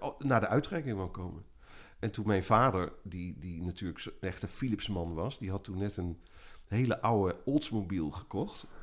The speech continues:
omdat hij daarmee in de middens-, middenklassewijk indruk wou maken. Het was wel een tweedehandse,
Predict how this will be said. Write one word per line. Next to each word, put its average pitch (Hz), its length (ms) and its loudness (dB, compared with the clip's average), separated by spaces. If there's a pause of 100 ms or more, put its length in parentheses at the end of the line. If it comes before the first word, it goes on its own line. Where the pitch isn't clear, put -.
(120)
omdat 90 340 -4
hij 98 80 -4
daarmee 90 500 2
in 85 200 4
de 87 280 0
middens-, 95 500 6
middenklassewijk 90 1080 0
indruk 113 320 0
wou 85 200 0
maken. 90 440 -2
Het - 100 -14
was 85 140 -10
wel 95 140 -2
een 90 60 -2
tweedehandse, 90 800 -2